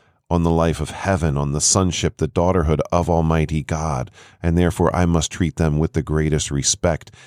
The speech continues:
And his heart was more and more filled up because God put him in this position, and the love just grew and grew and grew, and he was transformed more and more in this inner life. And once again, it goes back to the point that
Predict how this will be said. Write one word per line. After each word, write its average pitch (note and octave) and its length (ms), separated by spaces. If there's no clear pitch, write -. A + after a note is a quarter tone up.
And E2+ 160
his A#2+ 340
heart D#2+ 320
was D2+ 180
more F2+ 220
and E2+ 80
more D#2+ 180
filled E2+ 360
up E2+ 280
because F2 440
God E2+ 340
put E2+ 180
him E2 200
in D#2 80
this D2 180
position, D2 640
and E2+ 220
the E2+ 80
love E2+ 260
just E2+ 220
grew F2+ 280
and E2 120
grew D#2 220
and D2+ 140
grew, E2+ 300
and D2 100
he G#2+ 260
was F#2 200
transformed D2+ 800
more G2 300
and F2 100
more F2+ 300
in F#2 240
this F2 180
inner E2+ 200
life. F#2 420
And G2+ 460
once A2+ 240
again, C3 220
it A2 80
goes G#2+ 200
back A2 260
to A2 100
the F#2 100
point B2 440
that F#2+ 220